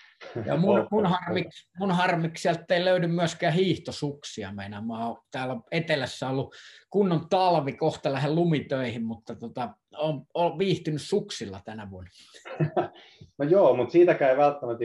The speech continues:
Speaker 2: ole apua, jos katsoo tätä tota, ää, listaa siinä mielessä, että toki hiihto on hyvä, en mä sitä sano, mutta, ää,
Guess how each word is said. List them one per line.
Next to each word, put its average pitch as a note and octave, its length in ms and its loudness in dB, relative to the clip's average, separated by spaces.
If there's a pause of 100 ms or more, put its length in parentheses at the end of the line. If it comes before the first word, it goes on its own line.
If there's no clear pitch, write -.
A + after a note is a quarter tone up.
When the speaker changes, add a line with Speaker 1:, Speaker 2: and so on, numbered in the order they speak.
Speaker 2:
ole B2+ 240 0
apua, A#2+ 260 0
jos F#2+ 160 -4
katsoo G2+ 400 -4
tätä G2 240 -8
tota, F#2+ 360 -10 (840)
ää, G#2 320 4
listaa B2 580 2
siinä B2+ 300 -2
mielessä, F2+ 640 -6
että F2 180 -12
toki A2 320 0
hiihto G2+ 360 -6
on F#2+ 80 -4
hyvä, A2 280 2
en F2+ 80 -10
mä F#2 80 -12
sitä A2 280 -4
sano, E2+ 280 -14
mutta, F2 360 -14 (480)
ää, G#2 380 4